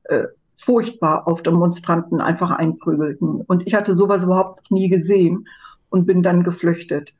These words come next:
Und als es dann in diesem Hörsaal darum ging, dass wir morgen wieder und so weiter alle demonstrieren gehen sollen, es ging um Fahrpreiserhöhungen zu der Zeit. Und da dachte ich nur, ich hab, wie, wie, wie soll das denn unter diesen Gewaltaspekten möglich sein?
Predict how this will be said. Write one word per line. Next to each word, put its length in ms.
Und 160
als 220
es 120
dann 220
in 160
diesem 320
Hörsaal 320
darum 280
ging, 220
dass 180
wir 80
morgen 440
wieder 500
und 180
so 140
weiter 520
alle 220
demonstrieren 640
gehen 320
sollen, 480
es 160
ging 160
um 120
Fahrpreiserhöhungen 1300
zu 160
der 220
Zeit. 340
Und 100
da 100
dachte 300
ich 140
nur, 240
ich 120
hab, 140
wie, 500
wie, 560
wie 140
soll 220
das 240
denn 160
unter 260
diesen 420
Gewaltaspekten 1080
möglich 360
sein? 240